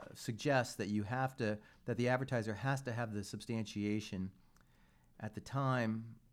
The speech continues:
the representations are made. It's called the prior substantiation doctrine. Uh, in practice, it's really not applied. And in fact, um, the F T C, um, sort of like the N A D, it, N A D is invol-, is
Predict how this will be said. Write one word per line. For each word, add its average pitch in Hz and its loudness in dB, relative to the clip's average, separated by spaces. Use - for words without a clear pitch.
the 110 -4
representations 104 -2
are 95 -2
made. 98 0
It's 101 -10
called 107 -6
the - -8
prior 110 0
substantiation 98 -4
doctrine. 90 -4
Uh, 104 -4
in 104 2
practice, 143 0
it's - -12
really 127 2
not 113 0
applied. 90 -2
And 92 -2
in 92 -2
fact, 110 -2
um, 104 -4
the 117 0
F 127 -2
T 151 -6
C, 135 0
um, 98 -2
sort 196 -2
of - -4
like 135 2
the 139 2
N 123 4
A 120 2
D, 113 2
it, 101 -6
N 120 0
A 123 2
D 117 0
is 113 -2
invol-, 110 -6
is 101 -4